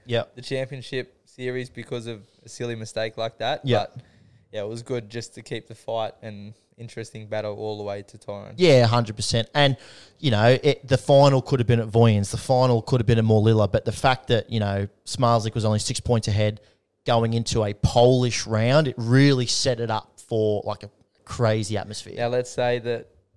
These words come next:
Speaker 2: that incident happens in Voyens and the
Speaker 1: Mm.
Speaker 2: final round's in Melilla.
Speaker 1: Oh, well, is Freddie only six points behind?
Speaker 2: What, what do you reckon happens there?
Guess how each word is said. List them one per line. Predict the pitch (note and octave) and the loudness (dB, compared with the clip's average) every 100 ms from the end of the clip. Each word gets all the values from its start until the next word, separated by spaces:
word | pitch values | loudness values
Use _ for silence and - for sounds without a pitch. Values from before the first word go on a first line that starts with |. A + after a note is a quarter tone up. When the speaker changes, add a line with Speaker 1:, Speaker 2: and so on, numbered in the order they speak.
| _ _ | _ _
Speaker 2:
that | C3+ B2 - | -4 -2 -2
incident | C3 A#2+ B2 A#2 | -6 -12 -12 -8
happens | B2 A#2+ B2+ | -4 -4 -6
in | A#2+ A#2 | -10 -8
Voyens | A#2 B2+ F#3+ C#4 - - | -6 -4 -6 -10 -18 -12
and | B2+ B2 A#2+ | -4 -4 -4
the | |
Speaker 1:
Mm. | D#3 | -4
Speaker 2:
final | B2 A#2+ A#2 | -4 -4 -6
round's | A#2 A2 | -8 -10
in | G#2+ | -12
Melilla. | G#2+ A2+ G#2+ A#2 - | -10 -10 -12 -14 -2
Speaker 1:
Oh, | A2+ A2+ A2+ A#2+ | 4 6 6 6
well, | C3+ B2 A#2 - - | 6 6 2 -8 -16
is | - | -14
Freddie | - C3 C3+ C3+ | 0 4 6 6
only | B2+ | 6
six | A#2+ B2 | 2 -2
points | - C3 A2+ | 0 0 0
behind? | A2+ A#2+ B2 B2 E3 _ _ | -2 0 0 0 -4 _ _
Speaker 2:
What, | A#2 B2+ A#2+ - | -8 -6 -6 -6
what | C3+ | -6
do | C3+ | -4
you | |
reckon | C3+ B2+ B2+ | -4 -4 -4
happens | B2 A#2+ B2 | -6 -6 -8
there? | A#2+ D3 - | -8 -8 -10